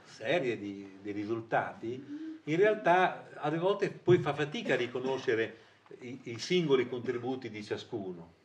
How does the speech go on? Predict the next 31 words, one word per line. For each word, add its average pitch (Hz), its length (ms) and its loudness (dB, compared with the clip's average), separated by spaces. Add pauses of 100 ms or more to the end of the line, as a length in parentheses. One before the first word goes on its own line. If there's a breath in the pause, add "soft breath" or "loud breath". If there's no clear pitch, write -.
(120)
Alla 147 120 -4
fine 220 320 -4
quello 185 240 10
che 180 160 -4
si 190 180 -2
ha 220 120 4
è 220 60 0
un 190 100 2
risultato 143 600 -2
finale. 98 480 -12 (680 loud breath)
Allora 160 320 6
potrei 123 500 0
fare 123 320 4
cento 107 320 -2
miliardi 110 500 2
di 104 100 2
esempi, 104 520 2
ma 135 200 -2
ce - 140 -2
n'è 170 100 4
uno 208 240 4
che 135 80 0
mi 127 80 -2
sta 120 180 -6
particolarmente 117 760 -4
a 107 60 -6
cuore, - 380 -14 (400 soft breath)
e 139 100 -2
sono 202 400 2
gli 135 160 -2
algoritmi. 135 720 4